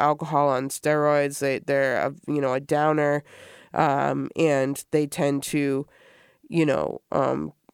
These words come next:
you tend to black out o-, on them when, you know, if you take them, uh, a ton of them or you take them with alcohol, you know, so I was, like, blacking out a lot.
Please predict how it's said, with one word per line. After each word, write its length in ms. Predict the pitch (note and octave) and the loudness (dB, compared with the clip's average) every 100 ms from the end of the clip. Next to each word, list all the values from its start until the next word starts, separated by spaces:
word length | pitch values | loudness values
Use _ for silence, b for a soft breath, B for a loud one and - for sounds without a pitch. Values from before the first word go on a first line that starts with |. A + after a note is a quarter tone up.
| _ _ _ | _ _ _
you 120 | F#3 | -6
tend 240 | E3+ G#3 F#3+ | 2 2 4
to 60 | |
black 360 | D3+ D3 C3 - | 2 2 0 2
out 300 | C#3+ C#3 - | 2 2 0
o-, 60 | - | 2
on 500 | D3+ C3+ D#3 C#3+ C#3+ | 2 4 2 2 2
them 300 | C3+ C3+ C#3+ | 0 0 0
when, 200 | C#3 - | -2 -2
you 120 | D3+ | -2
know, 160 | C3+ | 0
if 120 | C#3 C#3 | -2 -4
you 60 | |
take 320 | C#3+ - D3+ | -6 -2 -2
them, 380 | - D3 C#3+ C#3 - | 0 0 0 -2 -2
uh, 340 | C#3 C3+ E2+ - | -2 0 -2 -4
a 100 | C#3 | -4
ton 260 | - E3+ | -2 0
of 80 | D#3+ | 2
them 260 | D#3 D3 C#3+ | 2 2 2
or 100 | C#3 | 0
you 200 | C#3+ C#3+ | -2 -4
take 260 | - C#3+ | -4 -4
them 160 | C#3+ C#3 | -2 -2
with 180 | C3 - | -2 -2
alcohol, 640 | - D3+ D#3 D#3 C#3 C#3+ | 0 0 0 0 2 2
you 140 | C#3+ | 0
know, 240 | C#3+ B2+ C#3 | 0 0 -2
so 160 | - | -2
I 100 | C#3 | -2
was, 160 | C3+ C3+ | 0 -2
like, 200 | C3+ D3 | -4 -4
blacking 440 | C#3+ C#3+ D3+ D3 | -2 -2 -2 -4
out 200 | D3+ D#3 | 0 0
a 60 | D3+ | 0
lot. 380 | D3+ D3+ D3+ | 2 2 2